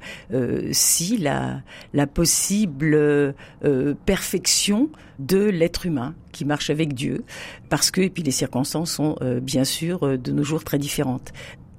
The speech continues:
Il est certain que la tradition d'hospitalité, même sans se référer,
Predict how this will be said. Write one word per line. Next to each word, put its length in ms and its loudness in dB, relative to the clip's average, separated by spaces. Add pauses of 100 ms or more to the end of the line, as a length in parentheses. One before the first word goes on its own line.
(200)
Il 180 4
est 40 4
certain 460 2
que 500 2
la 140 0
tradition 460 -2
d'hospitalité, 680 -2
même 180 2
sans 160 0
se 140 0
référer, 640 0